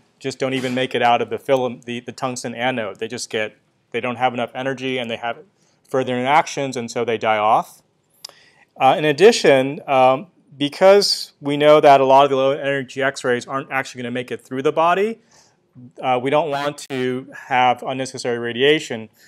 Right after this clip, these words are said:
So there's actually an additional filter that the book talks about where they'll actually put metal around the tube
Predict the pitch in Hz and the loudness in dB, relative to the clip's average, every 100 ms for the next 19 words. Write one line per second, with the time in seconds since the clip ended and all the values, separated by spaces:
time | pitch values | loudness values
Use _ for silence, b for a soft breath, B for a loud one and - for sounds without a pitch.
0 | b - 143 139 143 156 - 160 127 127 | b -2 0 2 4 2 2 -4 -2 0
1 | 170 - 151 127 151 151 - 120 113 120 | -2 0 0 2 2 0 0 -2 0 -2
2 | 127 110 143 - 127 123 - 113 110 110 | -4 -2 -4 2 0 0 -8 -4 -4 -4
3 | _ b b _ 123 123 123 123 - 127 | _ b b _ -2 0 2 0 0 -8
4 | 123 113 127 135 123 117 123 139 143 - | -8 -4 -2 0 -2 0 2 2 -2 -8
5 | 117 110 | -10 -10